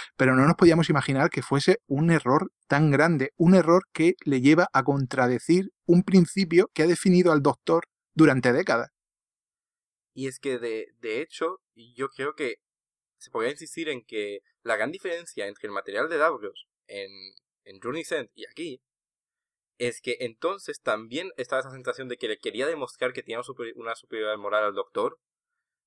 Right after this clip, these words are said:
Speaker 2: pero para empezar insistían tanto en ello, porque no era nada, a-, ahí R T D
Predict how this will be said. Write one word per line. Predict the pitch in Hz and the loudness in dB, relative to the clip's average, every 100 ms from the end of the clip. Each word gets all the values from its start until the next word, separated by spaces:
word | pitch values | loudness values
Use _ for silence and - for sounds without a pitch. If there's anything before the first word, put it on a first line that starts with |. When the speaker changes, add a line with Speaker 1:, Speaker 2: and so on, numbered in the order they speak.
| - | -6
Speaker 2:
pero | 135 131 123 - | -4 -2 -2 -2
para | 131 | -4
empezar | 127 147 | -4 -8
insistían | 202 - - 170 180 | -10 -14 -12 -12 -6
tanto | 160 156 - | -4 -4 -4
en | 127 | -4
ello, | 127 | -6
porque | 120 107 | -6 -6
no | 107 | -6
era | 131 | -6
nada, | 113 104 123 127 - | -8 -4 -2 -2 -4
a-, | - 104 | -10 -6
ahí | 113 135 | -4 -4
R | 131 127 | -4 -4
T | 117 | -4
D | 127 | -4